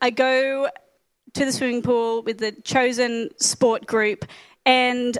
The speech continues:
I'm lining up next to the pool. We're all lining up, and everyone's jumping in.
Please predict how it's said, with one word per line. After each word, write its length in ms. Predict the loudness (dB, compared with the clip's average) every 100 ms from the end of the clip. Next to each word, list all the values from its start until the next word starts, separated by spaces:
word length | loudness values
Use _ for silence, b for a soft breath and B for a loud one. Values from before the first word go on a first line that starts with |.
| 2
I'm 140 | 2
lining 420 | 4 2 0 0
up 260 | 0 0 -4
next 220 | -8 -8
to 100 | -4
the 100 | -2
pool. 240 | 0 0 0
We're 140 | 0
all 80 | 0
lining 340 | -2 -2 -2
up, 80 | -2
and 100 | 0
everyone's 340 | 2 0 -4
jumping 400 | -6 -8 -8 -16
in. 180 | -18 -20